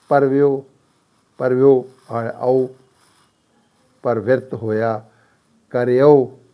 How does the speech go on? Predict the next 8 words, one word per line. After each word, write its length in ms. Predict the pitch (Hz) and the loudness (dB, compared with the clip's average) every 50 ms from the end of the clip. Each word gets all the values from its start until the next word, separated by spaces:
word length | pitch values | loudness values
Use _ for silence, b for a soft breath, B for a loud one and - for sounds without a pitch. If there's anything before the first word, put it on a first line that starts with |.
| _ _ _ _ _ _ _ _ _ _ _ _ _ _ _ _ | _ _ _ _ _ _ _ _ _ _ _ _ _ _ _ _
ਕਰ 340 | - 120 127 131 131 139 - - - | -6 -6 -4 -4 -4 -6 -10 -10 -4
ਆਓ, 360 | 123 123 127 123 120 113 117 _ b b b b b b b b b b b | -2 0 0 0 -2 -4 -10 _ b b b b b b b b b b b
ਕਰਿਓ 440 | - 123 123 123 127 131 131 127 120 | -6 -4 -2 -2 -2 -2 -2 -4 -4
ਕੀਤਾ, 720 | 113 - - 113 110 107 - - 135 127 120 117 123 - - _ _ - | -6 -10 -10 -10 -10 -8 -6 -4 -4 -2 -2 -4 -8 -12 -20 _ _ -10
ਕੀਓ, 340 | 139 139 135 127 117 95 - - _ _ _ _ _ _ _ _ _ _ _ _ - | -6 -4 -2 -2 -4 -4 -8 -16 _ _ _ _ _ _ _ _ _ _ _ _ -12
ਕੀਓ 320 | - 131 127 139 143 135 | -8 -4 -2 -2 -2 -2
ਵੀ 160 | 123 123 127 135 | -2 -4 -8 -12
ਕੀਤਾ। 640 | - _ - 127 117 110 - - 117 95 - - | -14 _ -8 -8 -8 -8 -6 -6 -6 -6 -8 -12